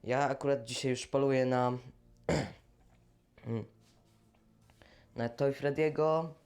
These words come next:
w sensie nie na Toy Freddy'ego, tylko na tego, y, s-, C P U Springtrapa, C P U Mangle i C P U Toyciki i tak dalej, i tak dalej. Ale bez bateryjek. Mam oczywiście czokle-, y,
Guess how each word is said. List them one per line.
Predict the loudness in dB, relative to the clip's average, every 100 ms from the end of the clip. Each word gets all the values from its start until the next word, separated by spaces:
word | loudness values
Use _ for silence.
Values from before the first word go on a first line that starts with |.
| _
w | -6
sensie | -6 -2 -2
nie | -2
na | -2 -2
Toy | -4
Freddy'ego, | -4 -2 -2 -2
tylko | -4 -4 -2
na | 0 -2 -4 -18 -20 -20 -20 -20 -20 -16 -2
tego, | -2 0 -2 -4 -20 _ -20 -6
y, | -2
s-, | -2 -4 -12 -12 -16 _ _ _ _ _ _ _
C | -4 -4
P | 0 0
U | 0
Springtrapa, | 0 -2 0 0 2 2 2 2 -4
C | -4 -2
P | 2 2
U |
Mangle | 2 0 0 0 0 0
i | -2 0 0 -2
C | -6 -6
P | 0 0
U | 2
Toyciki | 0 0 -2 -2 -2 -2
i |
tak | -2 0
dalej, | 2 0 -2
i |
tak | -6 -4
dalej. | -4 -6 -10 -14 -20 -20 -20 _ _ _ _ -6
Ale | 0 0 2
bez | 2 2 -2 -8 -10 -14 -20 _ -14
bateryjek. | -6 -2 0 0 -2 -6 -4
Mam | 0 0
oczywiście | -2 -4 -6 -8
czokle-, | -6 -6 -4 -2
y, | -2